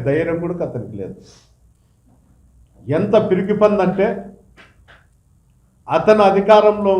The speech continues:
ఉంటే మాత్రమే సింహంలా గర్జిస్తాడు, లేకపోతే పిల్లి మాదిరి ఉడుకుతుంటాడు. ఇలాంటి పనికి వాళ్ళ వెధవలను నేను ఎక్కడా చూడలే.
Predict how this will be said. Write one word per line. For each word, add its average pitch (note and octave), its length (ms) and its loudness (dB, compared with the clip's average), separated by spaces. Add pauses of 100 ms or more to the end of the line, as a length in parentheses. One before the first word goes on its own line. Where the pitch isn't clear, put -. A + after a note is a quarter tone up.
ఉంటే G3 260 -2 (260)
మాత్రమే G3+ 500 2 (1040)
సింహంలా F#3 520 2
గర్జిస్తాడు, E3 600 -2 (680)
లేకపోతే F3 800 0 (160)
పిల్లి D#3 260 -8
మాదిరి D#3 320 -4
ఉడుకుతుంటాడు. A#2 600 -12 (1400)
ఇలాంటి F3 600 2 (1160)
పనికి F3+ 360 0
వాళ్ళ G3 180 6 (140)
వెధవలను F#3 500 0 (560)
నేను C#3+ 200 -4
ఎక్కడా F3 320 -2
చూడలే. A2 260 -8